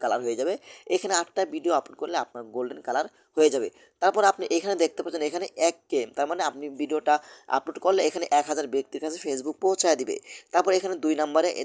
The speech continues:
দেখতে পাচ্ছেন এখানে দুই হাজার ব্যক্তির কাছে পৌঁছায় দিবে। তারপরে এখানে দেখেন তিন হাজার ব্যক্তির কাছে Facebook পৌঁছায় দিবে। এটা হলো সবচাইতে গুরুত্বপূর্ণ একটি আপনার ভিডিওগুলো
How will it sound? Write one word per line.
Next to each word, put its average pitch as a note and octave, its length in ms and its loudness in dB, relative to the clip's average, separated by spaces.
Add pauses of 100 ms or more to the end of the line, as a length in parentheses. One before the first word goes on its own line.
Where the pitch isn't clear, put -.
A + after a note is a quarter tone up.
দেখতে C#3 180 -6
পাচ্ছেন C#3 240 -10
এখানে F3+ 160 -2 (120)
দুই D#3 160 2
হাজার C#3+ 220 -2
ব্যক্তির C3 300 -6
কাছে D3 160 -2 (120)
পৌঁছায় D#3 340 0
দিবে। A#2 140 -2 (380)
তারপরে F#3 280 4
এখানে F#3+ 200 -2
দেখেন F#3+ 220 -6
তিন F#3+ 100 4 (100)
হাজার D#3 260 0
ব্যক্তির D3+ 320 -6
কাছে D3+ 200 -2 (360)
Facebook C3+ 340 -4 (100)
পৌঁছায় E3+ 340 2
দিবে। B2 140 -2 (380)
এটা G3+ 140 2
হলো G#3+ 160 0
সবচাইতে F#3+ 380 0 (100)
গুরুত্বপূর্ণ D#3+ 640 -2 (180)
একটি - 240 -10
আপনার B2+ 180 -8 (100)
ভিডিওগুলো D#3+ 360 -2